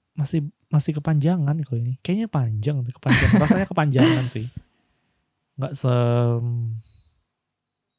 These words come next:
Speaker 1: nggak sesantai yang sebelum-sebelumnya. Mili
Speaker 2: Tap-,
Speaker 1: Mamet.
Speaker 2: tapi sisi humorisnya dapet kan di film ini tuh, banyak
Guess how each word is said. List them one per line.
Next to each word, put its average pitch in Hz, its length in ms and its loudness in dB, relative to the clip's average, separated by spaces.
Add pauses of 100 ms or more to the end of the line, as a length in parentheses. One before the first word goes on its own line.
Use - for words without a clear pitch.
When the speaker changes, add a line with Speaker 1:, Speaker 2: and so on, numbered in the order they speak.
(580)
Speaker 1:
nggak 135 240 -2
sesantai 135 480 2
yang 127 220 2
sebelum-sebelumnya. 120 760 -6
Mili 160 220 2
Speaker 2:
Tap-, 180 80 -2
Speaker 1:
Mamet. 190 240 -8
Speaker 2:
tapi 247 280 -4
sisi 392 280 -2
humorisnya 233 760 0
dapet 220 380 0
kan 131 240 0
di 202 160 2
film 185 260 0
ini 175 220 2
tuh, 202 140 0
banyak 170 420 -2